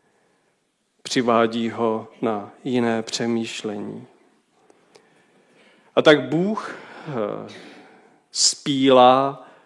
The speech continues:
Jobovým přátelům za jejich rady a nakonec odmění Joba za věrnost. A celá ta kniha končí, že Job dostává nový domov,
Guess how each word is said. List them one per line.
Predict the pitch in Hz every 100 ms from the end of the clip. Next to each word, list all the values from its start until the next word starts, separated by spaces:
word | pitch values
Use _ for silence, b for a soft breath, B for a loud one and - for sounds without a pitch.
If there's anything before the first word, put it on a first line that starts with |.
| b _
Jobovým | 127 123 123 123 117
přátelům | - 127 117 117 123 123 127
za | 117
jejich | 117 113 110 101 131
rady | 120 117 120 139 - b b b b -
a | 113
nakonec | 113 113 143 147 147 -
odmění | - 120 127 131 131 123 113
Joba | 117 117 120 117 120 127
za | 113 104 104 98 107 _
věrnost. | 113 107 104 98 90 92 - - - - _ _ _ b b b b b -
A | 104
celá | 143 147 151
ta | 147
kniha | 147 139 143 151
končí, | 147 139 135 - 151 139 139 139 B B B _
že | 110 123 113 107 107 B -
Job | - 120 120 117 - - -
dostává | 120 117 - 120 113 110
nový | 117 110 107
domov, | 101 131 143 139 139 -